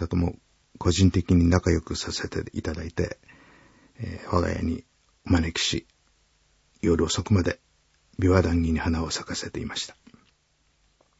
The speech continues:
家にも琵琶のカセットテープをたくさん収集していて、何度も聞いていますからストーリーは分かっているはずなのに、名演奏を聞くと、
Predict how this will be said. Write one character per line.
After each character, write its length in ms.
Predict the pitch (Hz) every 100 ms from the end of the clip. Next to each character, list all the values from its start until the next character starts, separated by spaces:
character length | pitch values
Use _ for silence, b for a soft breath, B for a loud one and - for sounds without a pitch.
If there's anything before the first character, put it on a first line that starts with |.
| _ _ - b b b b b b b b b b
家 220 | - 139
に 60 | 123
も 220 | 90 82 - _ _ _ _ _ _ _
琵 200 | 92 98
琶 60 | 87
の 100 | 82
カ 140 | -
セ 120 | -
ッ 20 | 85
ト 140 | 87
テ 100 | 87
ー 40 |
プ 120 | 78 78
を 40 |
た 140 | -
く 60 | -
さ 140 | -
ん 120 | 90 85
収 220 | - 87
集 260 | - 82
し 140 | 78 -
て 100 | 87
い 80 | 85
て、 220 | 76 - _ _ _ _ _ _ _ _ _ _ _
何 180 | 104 113
度 80 | 92
も 120 | 85
聞 120 | -
い 40 | 87
て 80 |
い 40 | 92
ま 80 | 87
す 140 | -
か 80 | 82
ら 100 | 80
ス 120 | -
ト 120 | 110
ー 20 | 98
リ 60 |
ー 60 | 87
は 80 | 80
分 140 | 85
か 120 | 117
っ 40 | 120
て 160 | -
い 60 | 87
る 80 | 82
は 100 | 85
ず 160 | 85
な 60 | 85
の 160 | 82
に、 120 | 80 85 - _ b b b b b b
名 120 | 92
演 160 | 87 80
奏 160 | 78 80
を 40 |
聞 160 | - -
く 80 | -
と、 220 | 78